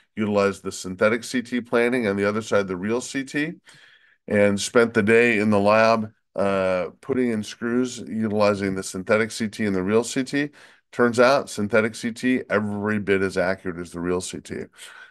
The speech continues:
So I think what we're gonna see is the ability to get rid of, uh, radiation uh, by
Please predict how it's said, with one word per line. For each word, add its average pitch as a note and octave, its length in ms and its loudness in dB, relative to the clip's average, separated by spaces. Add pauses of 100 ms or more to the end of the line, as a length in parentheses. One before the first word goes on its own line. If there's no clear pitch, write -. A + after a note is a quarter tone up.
So A2 140 4
I G2+ 80 6
think B2 320 2
what G#2+ 180 6
we're G#2 180 -2
gonna G#2 160 0
see B2+ 220 -2
is G#2 180 0
the F#2+ 120 -2
ability G2 440 -2
to F#2+ 180 -6
get F2+ 200 -6
rid G2+ 240 0
of, F2 480 0 (340)
uh, D#2 580 -4 (680)
radiation F#2+ 800 -2 (440)
uh, E2+ 640 0
by F2 420 -2